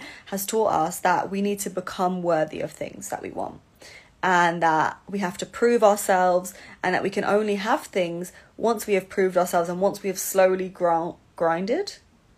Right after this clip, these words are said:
ground, grinded our way up the ladder. But that is the complete opposite of manifestation. So we inherit this belief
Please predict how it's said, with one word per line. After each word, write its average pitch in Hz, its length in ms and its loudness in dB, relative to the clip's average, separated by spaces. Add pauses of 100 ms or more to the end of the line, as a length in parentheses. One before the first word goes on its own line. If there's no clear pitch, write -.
(340)
ground, 269 520 -6 (340)
grinded 240 600 4
our 220 160 8
way 196 180 8
up - 240 2
the 190 80 2
ladder. 180 400 0 (1400)
But 202 520 4 (520)
that 214 180 -2
is 247 100 -2
the 247 60 0
complete 226 460 -4
opposite 185 580 -8
of 170 120 -8
manifestation. - 840 -10 (1160)
So 214 360 6
we 214 180 -4
inherit 220 360 0
this 208 140 -6
belief 247 840 -4